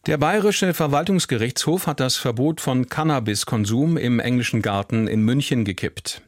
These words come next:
Das generelle Verbot dort sowie im angrenzenden Hofgarten und Finanzgarten sei unwirksam, urteilten die Richter. Sie gaben der Klage von zwei Männern statt, die in der Parkanlage Cannabis konsumieren wollen.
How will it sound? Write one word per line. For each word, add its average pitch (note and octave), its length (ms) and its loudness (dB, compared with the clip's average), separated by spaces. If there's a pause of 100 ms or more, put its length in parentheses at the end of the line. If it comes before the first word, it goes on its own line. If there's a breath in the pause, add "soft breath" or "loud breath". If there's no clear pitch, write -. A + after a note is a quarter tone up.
(480 loud breath)
Das - 180 -10
generelle G#2+ 480 0
Verbot A2 580 0
dort C#3 420 0
sowie B2 460 0
im A2 240 0
angrenzenden A#2 840 0
Hofgarten C#3+ 680 0
und A2 260 0
Finanzgarten A2+ 880 0
sei G#2 240 0
unwirksam, G#2 760 0
urteilten F2+ 580 -2
die F#2 100 -4
Richter. - 340 -8 (920 loud breath)
Sie - 140 -6
gaben D3+ 240 2
der F3 100 2
Klage E3 360 0
von C#3+ 180 0
zwei B2 240 0
Männern G#2+ 300 0
statt, - 440 -4
die D3 180 0
in B2 140 -2
der B2 100 0
Parkanlage A2 800 0
Cannabis A2 600 -2
konsumieren F#2+ 560 0
wollen. C#2+ 260 -8